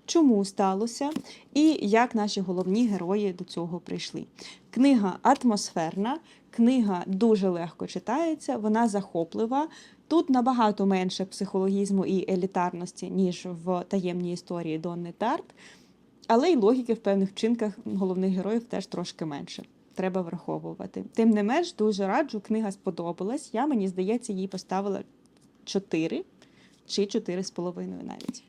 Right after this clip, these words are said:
І остання книга з такою академічною, навколо академічною атмосферою, яку я щиро раджу, особливо якщо ви любите цікаві тексти, неоднозначних героїв.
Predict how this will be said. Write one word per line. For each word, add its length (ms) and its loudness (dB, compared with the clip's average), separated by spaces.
І 120 2
остання 520 4
книга 400 0
з 40 -8
такою 640 0
академічною, 920 -2
навколо 500 -2
академічною 800 -4
атмосферою, 580 -2
яку 380 -2
я 120 -2
щиро 640 2
раджу, 520 0
особливо 580 -2
якщо 420 -6
ви 120 -2
любите 380 -6
цікаві 480 -4
тексти, 480 -4
неоднозначних 920 -4
героїв. 520 0